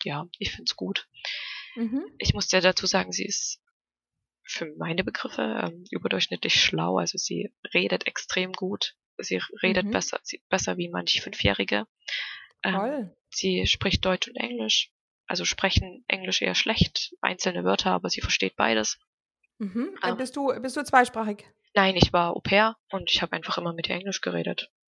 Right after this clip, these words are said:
Speaker 1: Dachte,
Speaker 2: Ah,
Speaker 1: why
Speaker 2: ja.
Speaker 1: not? <laughs>
Speaker 2: Ja, schön.
Speaker 1: Und ich, dann hat eine mal zu mir gesagt, „Was, du bist kein Muttersprachler, hör auf damit.“ Und ich hab gesagt, „Na ja, ich bin auch kein gelernter Koch und trotzdem zeig ich ihr, wie's Kochen geht.“ Also
Speaker 2: Ja,
Speaker 1: ich mach's
Speaker 2: richtig.
Speaker 1: halt so gut, wie ich kann, ne?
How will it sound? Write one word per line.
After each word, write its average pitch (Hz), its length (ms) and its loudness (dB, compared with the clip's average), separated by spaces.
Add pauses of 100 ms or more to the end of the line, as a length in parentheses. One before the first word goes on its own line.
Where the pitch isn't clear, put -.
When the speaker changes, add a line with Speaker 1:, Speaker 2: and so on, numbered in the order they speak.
(120)
Speaker 1:
Dachte, - 280 0
Speaker 2:
Ah, 370 60 -2
Speaker 1:
why 175 140 4
Speaker 2:
ja. 185 40 0
Speaker 1:
not? 190 260 4 (360)
<laughs> - 340 12 (600)
Speaker 2:
Ja, 269 420 -6
schön. 269 420 -6
Speaker 1:
Und 180 220 -4
ich, - 160 -2 (220)
dann 185 160 2
hat - 100 4
eine 170 200 0
mal 160 140 -4
zu - 120 -4
mir 165 100 -4
gesagt, - 340 2
„Was, 196 220 4
du - 60 -4
bist - 200 -2
kein 170 180 2
Muttersprachler, - 600 2
hör - 100 4
auf - 160 2
damit.“ 180 440 -2
Und - 120 -8
ich - 120 2
hab - 100 -12
gesagt, - 280 -4
„Na 160 60 -4
ja, 160 160 2
ich - 120 -2
bin - 100 -2
auch - 140 0
kein 165 160 0
gelernter 175 380 -2
Koch - 220 2
und - 100 -10
trotzdem - 300 -8
zeig 175 220 0
ich - 80 0
ihr, 160 100 0
wie's 160 140 2
Kochen - 240 0
geht.“ - 280 -2
Also 170 340 -2 (320)
Speaker 2:
Ja, 214 180 -10 (440)
Speaker 1:
ich 185 100 -2
mach's 185 140 8
Speaker 2:
richtig. - 80 2
Speaker 1:
halt 170 100 2
so 180 100 -4
gut, 202 180 2
wie - 40 0
ich 175 80 2
kann, 190 240 4 (200)
ne? 180 160 -2